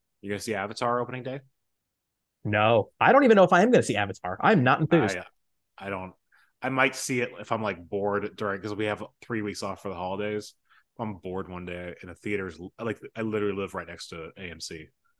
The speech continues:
Speaker 1: Um,
Speaker 2: Ooh.
Speaker 1: I might just, like, drop in and be like, "Uh, I'm
Speaker 2: My,
Speaker 1: bored.
Speaker 2: my
Speaker 1: Might as
Speaker 2: mom
Speaker 1: well."
Speaker 2: wants to see it. My dad wants to see it. My whole family wants to see it. And I'm like,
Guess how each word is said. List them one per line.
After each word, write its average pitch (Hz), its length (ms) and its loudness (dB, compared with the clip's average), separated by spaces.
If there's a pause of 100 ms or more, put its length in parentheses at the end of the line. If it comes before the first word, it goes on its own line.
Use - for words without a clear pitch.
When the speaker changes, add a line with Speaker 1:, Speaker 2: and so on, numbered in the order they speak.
(240)
Speaker 1:
Um, 80 340 -8
Speaker 2:
Ooh. 262 160 -6
Speaker 1:
I 92 80 -12
might 87 200 -12
just, - 240 -10
like, 82 180 -10
drop - 320 -14
in 78 140 -16
and 78 100 -16
be 80 80 -12
like, 82 220 -12
"Uh, 113 240 -10 (300)
I'm 110 360 -14
Speaker 2:
My, 135 160 6
Speaker 1:
bored. - 100 0
Speaker 2:
my 143 120 6
Speaker 1:
Might - 20 6
as 123 60 4
Speaker 2:
mom 123 140 6
Speaker 1:
well." 143 80 8
Speaker 2:
wants 156 200 6
to 165 60 2
see 180 240 6
it. 180 120 4
My 123 120 2
dad 123 260 2
wants 160 220 2
to 165 40 -2
see 170 260 2
it. - 180 0
My 120 100 0
whole 147 160 2
family 160 280 6
wants 165 200 4
to 165 60 -6
see 185 180 2
it. 175 40 2
And 156 80 -2
I'm 143 100 0
like, 131 260 0